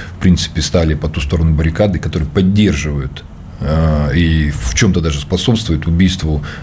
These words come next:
э, мирных граждан, мирного населения, детей. Поэтому как они ко мне относятся, это, в принципе, м, дело десятое. Ко мне не относятся. С той стороны я вижу, м, на тех рубежах,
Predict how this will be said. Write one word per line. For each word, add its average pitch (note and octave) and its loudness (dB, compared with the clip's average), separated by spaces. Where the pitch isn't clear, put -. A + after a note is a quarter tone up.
э, D#2+ 2
мирных D#2+ 4
граждан, F2+ 2
мирного E2 2
населения, F2 2
детей. G#2+ 0
Поэтому F2 2
как B2+ 0
они A#2 4
ко A2 2
мне A2 6
относятся, B2 0
это, - -4
в - -16
принципе, E2+ 0
м, D2+ -2
дело F#2 4
десятое. - -2
Ко E2+ 2
мне D#2+ 6
не D#2+ 6
относятся. D2+ 0
С - -2
той B2+ 2
стороны B2 4
я F2+ 4
вижу, F2+ 0
м, G#1 -2
на A2+ 6
тех - 4
рубежах, F2+ 2